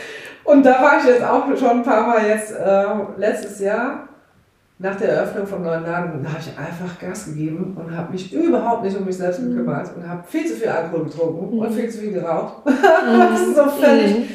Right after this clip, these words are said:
Speaker 1: alles das, was überhaupt nicht dazu führt, äh, sich gut zu fühlen, so
Speaker 2: Mhm.
Speaker 1: ungefähr, weil ich einfach Bock drauf hatte.
Speaker 2: Mhm.
Speaker 1: So, und das hat irgendwie drei Monate gedauert oder
Speaker 2: Mhm.
Speaker 1: vier. Und dann war ich natürlich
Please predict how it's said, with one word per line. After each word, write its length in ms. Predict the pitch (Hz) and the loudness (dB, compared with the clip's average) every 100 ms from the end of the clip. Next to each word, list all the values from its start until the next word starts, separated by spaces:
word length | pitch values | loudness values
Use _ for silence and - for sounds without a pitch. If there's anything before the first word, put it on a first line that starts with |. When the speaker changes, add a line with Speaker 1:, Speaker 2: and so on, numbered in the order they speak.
| - - - | -14 -20 -6
Speaker 1:
alles 340 | - 262 294 285 | 2 6 6 4
das, 280 | 240 247 - | 2 2 4
was 240 | 220 220 247 | 4 4 4
überhaupt 500 | 269 220 220 220 220 | 4 6 4 4 4
nicht 160 | 214 | 0
dazu 420 | 208 196 196 190 190 | 0 -2 -2 -2 -4
führt, 420 | - 208 190 190 185 | -6 -2 -2 -2 0
äh, 160 | 185 | 2
sich 200 | 185 190 | 2 -2
gut 160 | 185 180 | -2 -4
zu 100 | 170 | -4
fühlen, 320 | 143 143 147 | -6 -4 -2
so 100 | - | 0
Speaker 2:
Mhm. 120 | 226 | 0
Speaker 1:
ungefähr, 440 | 214 208 175 - - - - - | 0 0 2 0 -4 -10 -20 -2
weil 140 | 214 226 | 2 4
ich 60 | |
einfach 220 | 247 294 | 4 2
Bock 180 | 311 339 | 0 0
drauf 240 | - 190 180 | 0 -2 0
hatte. 340 | 156 156 151 | -2 -2 0
Speaker 2:
Mhm. 160 | 247 247 | 2 4
Speaker 1:
So, 160 | 269 | 4
und 140 | - 214 | 2 0
das 160 | 214 233 | 0 0
hat 140 | 233 | -4
irgendwie 520 | - 233 226 233 226 - _ _ _ _ _ _ _ _ - | -2 0 0 0 -4 -16 _ _ _ _ _ _ _ _ -20
drei 300 | - 190 214 | -12 -6 -4
Monate 440 | 220 233 240 233 | 0 0 2 0
gedauert 480 | 202 180 165 208 - | -2 -2 0 -2 -2
oder 140 | 277 240 | -2 -2
Speaker 2:
Mhm. 160 | 240 | 0
Speaker 1:
vier. 140 | 240 440 277 | -2 -2 0
Und 120 | 240 | 2
dann 160 | 226 220 | 2 2
war 120 | 208 | 0
ich 60 | 202 | 0
natürlich 600 | 185 180 175 170 - | -4 -4 -6 -8 -10